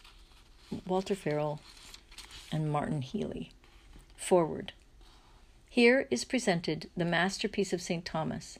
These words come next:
the, the Summa Theologica, in simplified form. This vast summary of Thomistic teaching, which deals with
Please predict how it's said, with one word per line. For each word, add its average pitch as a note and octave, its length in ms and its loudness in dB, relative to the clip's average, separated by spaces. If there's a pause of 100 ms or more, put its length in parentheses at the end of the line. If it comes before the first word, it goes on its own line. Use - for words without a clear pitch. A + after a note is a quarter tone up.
(180)
the, F3 80 -8 (200)
the F3 200 2
Summa E3+ 500 0
Theologica, D3+ 640 0 (1000)
in F3 260 0 (140)
simplified D3 580 0
form. - 480 -6 (1000)
This G#3+ 280 4
vast G3+ 580 4
summary E3+ 640 2
of E3+ 340 -2
Thomistic F#3+ 600 0
teaching, E3 460 -2 (340)
which G3 240 2
deals G#3+ 380 6
with F#3+ 160 4